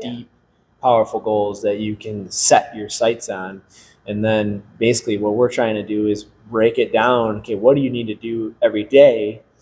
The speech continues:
Speaker 1: Mm-hmm.
Speaker 2: to become that person? And then, you know, you know, yes, we run challenges and stuff. Like, we have six-week challenges, and s-, in the past we've done twenty-eight day challenges, and those are meant to be the motivator
Speaker 1: Mm-hmm.
Speaker 2: to get you, get your foot in the door,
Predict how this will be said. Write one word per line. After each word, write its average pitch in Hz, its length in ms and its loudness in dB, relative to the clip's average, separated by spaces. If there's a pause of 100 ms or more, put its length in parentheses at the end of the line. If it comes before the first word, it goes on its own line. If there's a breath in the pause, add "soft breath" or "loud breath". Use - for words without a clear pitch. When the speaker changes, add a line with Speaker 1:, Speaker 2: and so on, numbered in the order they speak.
Speaker 1:
Mm-hmm. 110 60 -18 (140)
Speaker 2:
to 113 480 -4 (100)
become 117 300 0
that 107 200 0
person? 95 560 -8
And 113 180 -6
then, 107 360 -2 (420 soft breath)
you 120 80 -10
know, 110 320 2 (180)
you 135 140 0
know, 127 220 -10
yes, 131 280 6
we 135 160 -2
run 127 220 2
challenges 127 640 -4
and 107 140 -6
stuff. 101 440 0
Like, 107 200 -2
we 117 140 -8
have 113 420 2 (260 soft breath)
six-week - 460 -4
challenges, 113 720 -2
and 110 140 -8
s-, - 180 -10
in 135 80 -4
the 127 80 -4
past 123 360 4
we've 123 120 -4
done 117 220 -4
twenty-eight 110 400 -10
day 110 140 -4
challenges, 107 580 -6
and 113 120 -2
those 196 220 6
are 175 60 4
meant 123 280 -2
to - 80 -12
be 110 220 -8
the 104 120 -14
motivator 123 880 0 (180 loud breath)
Speaker 1:
Mm-hmm. 220 160 -16
Speaker 2:
to 123 140 -8
get 123 320 0
you, 113 580 -4 (240)
get 156 100 0
your 156 140 0
foot 131 260 0
in 127 80 -2
the 127 60 0
door, 123 420 6